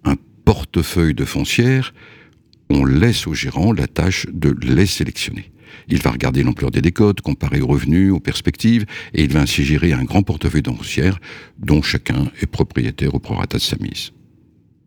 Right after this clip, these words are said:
Que puis-je dire d'autre ? Il arrive des moments privilégiés où l'avenir est écrit. Mais voilà, la mode est ailleurs. Cela ne passionne personne. Les chroniqueurs de toute spécialité parlent de l'instant immédiat, de ce qui bouge, de ce qui vibre.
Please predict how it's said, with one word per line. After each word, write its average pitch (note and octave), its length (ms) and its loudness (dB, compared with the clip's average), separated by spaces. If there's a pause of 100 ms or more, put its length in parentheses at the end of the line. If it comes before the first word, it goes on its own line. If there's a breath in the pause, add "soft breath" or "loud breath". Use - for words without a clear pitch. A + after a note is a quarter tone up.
(420 soft breath)
Que - 100 4
puis-je E2+ 220 0
dire A1 160 -6
d'autre ? - 320 -16 (1120 soft breath)
Il F#2 140 6
arrive D#2+ 240 2
des D2 100 2
moments C2+ 240 2
privilégiés G2 800 2 (420 loud breath)
où - 320 2
l'avenir D2 440 4
est C3+ 160 2
écrit. D#3 280 -2 (800)
Mais D3+ 120 6
voilà, D3 260 4 (580)
la E2 140 4
mode B2+ 220 4
est C#3+ 120 0
ailleurs. A#2+ 420 2 (220 soft breath)
Cela E2 300 2
ne F2 60 4
passionne E2 340 2
personne. A2 480 0 (360 loud breath)
Les - 100 0
chroniqueurs F#2+ 540 4
de D2+ 100 0
toute G2 180 0
spécialité G#2+ 720 2
parlent G2 300 0
de D2+ 100 2
l'instant D#2 300 4
immédiat, G#2 480 2
de D#2+ 120 -2
ce - 80 -2
qui C3+ 140 4
bouge, G2+ 260 0
de E2+ 80 -2
ce E2 100 -2
qui C#3+ 120 4
vibre. G#2+ 280 0